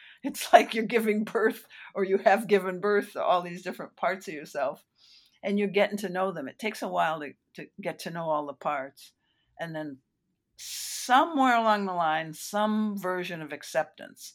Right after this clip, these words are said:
There might be acceptance with a certain grief or sadness around what you see, but there's still an acceptance. It's sort of like if you were born with one leg shorter than the other.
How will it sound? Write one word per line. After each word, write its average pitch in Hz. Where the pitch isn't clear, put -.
There -
might -
be 359
acceptance 254
with 170
a 147
certain 127
grief 180
or -
sadness 220
around 208
what 214
you 208
see, 233
but 185
there's 185
still 226
an 220
acceptance. -
It's 196
sort 220
of 185
like 180
if 170
you 190
were 190
born 190
with 170
one 175
leg 170
shorter 185
than 139
the 139
other. 123